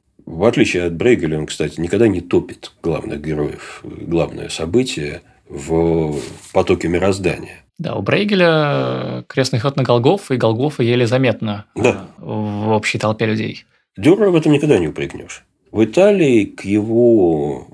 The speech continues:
Speaker 1: детализирующему взгляду добавилась вот эта целостность. А в Венеции еще, конечно, особое понимание цвета, с которым Дюрер, наверное, все-таки до конца не совладал, потому что,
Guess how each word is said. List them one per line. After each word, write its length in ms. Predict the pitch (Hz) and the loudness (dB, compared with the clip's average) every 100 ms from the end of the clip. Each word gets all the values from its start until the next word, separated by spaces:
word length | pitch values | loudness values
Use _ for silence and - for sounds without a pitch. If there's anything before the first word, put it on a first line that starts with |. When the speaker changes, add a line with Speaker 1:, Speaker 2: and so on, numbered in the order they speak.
| - - | -20 -16
Speaker 1:
детализирующему 1300 | 85 92 104 107 110 90 80 - 82 82 82 78 82 | -8 -4 0 4 4 4 0 -4 -6 -4 -4 -6 -8
взгляду 520 | 92 92 131 185 147 | -6 0 4 4 2
добавилась 720 | 92 87 95 101 113 104 87 | -2 -2 0 4 6 6 2
вот 120 | 87 87 | -4 -10
эта 180 | 82 | -10
целостность. 720 | - - 98 78 - - 71 - | -12 -4 -2 -2 -6 -12 -12 -8
А 60 | |
в 40 | 82 | -8
Венеции 760 | 85 101 147 185 185 107 90 | -4 2 4 2 0 -4 -4
еще, 300 | 78 - 113 | -4 -2 -2
конечно, 460 | 110 95 101 - 82 | -2 -2 -4 -2 -2
особое 340 | 82 98 90 | 0 0 0
понимание 500 | 82 87 92 92 90 | -2 -2 -2 0 -2
цвета, 580 | 87 - 135 185 156 80 - - _ - | -2 0 2 2 2 -4 -8 -20 _ -8
с 80 | |
которым 500 | - 110 185 185 135 | -2 2 4 4 2
Дюрер, 360 | 101 151 170 139 | 4 4 4 2
наверное, 340 | 110 123 151 | 2 4 4
все-таки 600 | 113 135 127 - 113 95 - _ _ - | 0 -2 -2 2 2 2 -6 _ _ -8
до 140 | 92 | -2
конца 260 | 110 110 127 | 0 4 4
не 80 | 110 | 4
совладал, 520 | - 107 117 98 76 | 0 -2 0 -2 -6
потому 380 | - - 80 76 | -12 -18 -14 -12
что, 480 | - - 76 73 | -10 -8 -6 -8